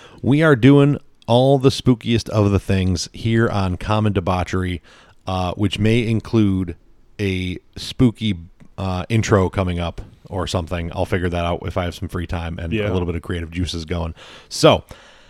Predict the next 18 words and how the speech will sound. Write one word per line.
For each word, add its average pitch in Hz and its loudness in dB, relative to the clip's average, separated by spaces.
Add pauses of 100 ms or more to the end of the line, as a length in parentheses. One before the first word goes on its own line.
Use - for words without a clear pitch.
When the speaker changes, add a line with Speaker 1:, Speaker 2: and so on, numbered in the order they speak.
(420)
Speaker 1:
episode 208 6
one 135 4
of 110 0
Spooky 127 -2
Season 82 -4 (1160)
is 101 0
going 117 4
to 135 0
be 95 -2 (240)
all 110 2
about 90 0 (360)
ghosts, - 0 (120)
ghouls, 98 2 (160)
goblins, 90 0
and 87 -6
creepy, 92 -8
scary 82 -8
places. - -12